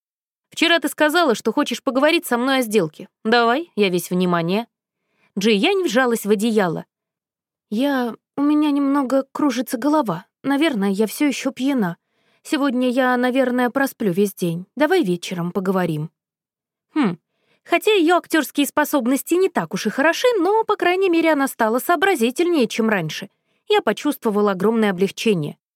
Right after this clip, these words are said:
Вот только Дзяну предложение Джиянь явно не устроило. Он с подозрением уставился на нее. В этот момент Сяо Уи внезапно ворвался в комнату и доложил Дзяну. «Ау,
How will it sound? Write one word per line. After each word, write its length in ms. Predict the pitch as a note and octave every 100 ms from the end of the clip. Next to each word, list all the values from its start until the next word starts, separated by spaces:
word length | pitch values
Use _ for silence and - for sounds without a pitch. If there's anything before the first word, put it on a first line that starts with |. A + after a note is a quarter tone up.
| _ _
Вот 220 | F#3+ -
только 320 | D#4 B3+ -
Дзяну 440 | F#3+ C4 A#3 A#3+ F#4
предложение 760 | C4 A#3 G3 F#3+ F4+ G4 G4
Джиянь 440 | C#4+ A3+ F#3+ D#4+ F4
явно 360 | F#3 G#3+ G#3+
не 120 | G#3+ G#3
устроило. 600 | G3+ - G#3 D#3+ D#3+ - _ _ _
Он 160 | G#4+ G#4
с 40 |
подозрением 680 | - F#4 D#4+ G#3 A#3 C4 A#3+
уставился 640 | A#3 - A3+ B3 F3+ -
на 60 | F#3
нее. 400 | F3 E3+ D#3 - _ _ _ _ _ _
В 100 | D#3+
этот 260 | E4 A#3+ G3
момент 400 | F#3 A3 G4 F4
Сяо 340 | - - B3+
Уи 260 | E3+ A#3+ E4+ - -
внезапно 480 | F#3+ C4+ D#4+ G4+ A3+
ворвался 480 | G#3+ A3+ C4 B3 -
в 80 | -
комнату 440 | F#4+ F#4+ E4+ -
и 60 | A#3+
доложил 520 | F3+ F#3 D#3+ A3+ C4+
Дзяну. 520 | F3 G3+ F#3+ F3+ D3+ - _ _ _ -
«Ау, 420 | G#3 G#3 D4+